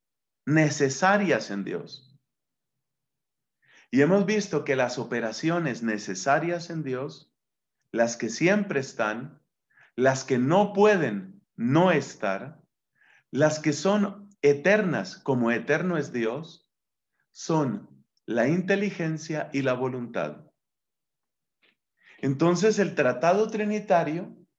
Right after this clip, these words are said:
desde el punto de vista de una estructura racional, lo que va a hacer es estudiar esas procesiones, ut-, estudiar esas operaciones necesarias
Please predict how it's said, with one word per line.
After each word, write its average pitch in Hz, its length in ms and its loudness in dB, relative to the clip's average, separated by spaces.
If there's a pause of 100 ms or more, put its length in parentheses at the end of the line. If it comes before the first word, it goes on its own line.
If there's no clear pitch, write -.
(300)
desde 139 300 4
el 120 140 -2
punto 180 380 0
de 175 140 0
vista 160 600 -6 (500)
de 117 120 0
una 151 200 2
estructura 160 640 -2
racional, 175 840 -4 (520)
lo 139 260 4
que 131 120 0
va 135 200 2
a 208 60 0
hacer 170 500 -6 (500)
es 156 200 0
estudiar 190 760 0
esas 165 320 -6
procesiones, 127 1040 -6 (460)
ut-, 143 460 0
estudiar 143 760 0
esas 147 460 -4
operaciones 147 1080 0
necesarias 139 1120 -4